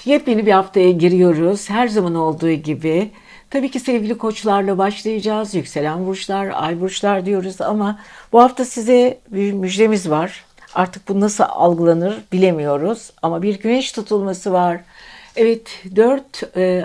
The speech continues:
Aralık Cumartesi günü Yay burcunda yılın son güneş tutulması. Evet, bu tutulmayla birlikte, evet, birçok şeye veda edeceğiz ve tabii ki iki bin yirmi bir senesinin de artık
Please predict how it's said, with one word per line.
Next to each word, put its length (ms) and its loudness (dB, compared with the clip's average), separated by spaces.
Aralık 380 -2
Cumartesi 640 -2
günü 380 -6
Yay 340 6
burcunda 680 -4
yılın 360 4
son 600 -2
güneş 440 -2
tutulması. 800 -4
Evet, 260 2
bu 120 -4
tutulmayla 760 -4
birlikte, 640 -2
evet, 200 -2
birçok 320 -4
şeye 420 -4
veda 320 0
edeceğiz 600 -6
ve 200 -4
tabii 240 0
ki 280 -4
iki 240 -4
bin 80 0
yirmi 440 0
bir 120 2
senesinin 760 -6
de 100 -2
artık 460 -2